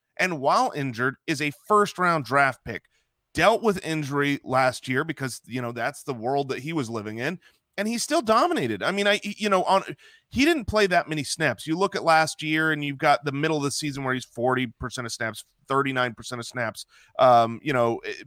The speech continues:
but look, look to where, you know, they really need him. Look to the, the playoffs, right? When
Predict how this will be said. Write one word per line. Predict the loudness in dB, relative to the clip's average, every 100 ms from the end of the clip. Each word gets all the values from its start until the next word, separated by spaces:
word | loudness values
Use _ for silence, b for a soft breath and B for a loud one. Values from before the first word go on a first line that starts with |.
| -14 -2
but | -2
look, | 2 0 0 -8 _ -14 -2
look | -2 0
to | 0
where, | 2 4 2 0
you | -2
know, | 0
they | 2
really | 2 0 -2
need | -4 -6
him. | -2
Look | -4 -2
to | -2
the, | 0 2 0
the | -2 -6
playoffs, | -2 2 4 4 2 -4 -4
right? | 2 2 2
When | 2 2 2 -2